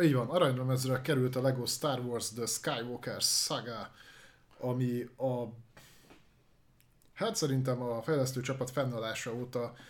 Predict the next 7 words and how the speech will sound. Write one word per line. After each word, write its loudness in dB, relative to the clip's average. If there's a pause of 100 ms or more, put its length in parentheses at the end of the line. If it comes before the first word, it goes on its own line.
(200)
a -2
leghosszabb 0
ideje -6
készülő -6 (340)
Star -4
Wars, -6 (360)
ne, -4